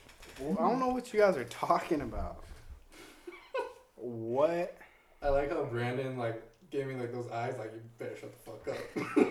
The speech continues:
Speaker 2: <laughs>
Speaker 1: Like,
Speaker 2: don't, like, don't bring that up.
Speaker 1: I don't even know what a-, anything is. All right,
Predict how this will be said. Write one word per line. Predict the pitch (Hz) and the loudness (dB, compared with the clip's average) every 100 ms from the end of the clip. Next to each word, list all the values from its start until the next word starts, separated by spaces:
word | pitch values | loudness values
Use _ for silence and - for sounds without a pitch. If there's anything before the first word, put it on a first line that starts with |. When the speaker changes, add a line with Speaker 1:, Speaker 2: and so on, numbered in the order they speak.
| - | 2
Speaker 2:
<laughs> | - 123 127 | -12 -8 -4
Speaker 1:
Like, | 123 120 | -2 2
Speaker 2:
don't, | 135 139 | 2 2
like, | 123 | 0
don't | 123 123 | -2 -2
bring | 123 123 | -2 -4
that | 117 117 | -4 -4
up. | 113 - | -4 2
Speaker 1:
I | 135 | 6
don't | 139 | 6
even | 120 110 | 6 4
know | 110 110 107 | 4 4 4
what | 104 104 - - | 2 -4 -6 -8
a-, | - - - | -12 -12 -4
anything | 143 123 120 120 113 113 | -2 0 0 2 2 2
is. | 107 104 - - - - - - - | 0 -4 -10 -12 -18 -20 -20 -20 -4
All | 107 | 0
right, | 107 95 | 0 0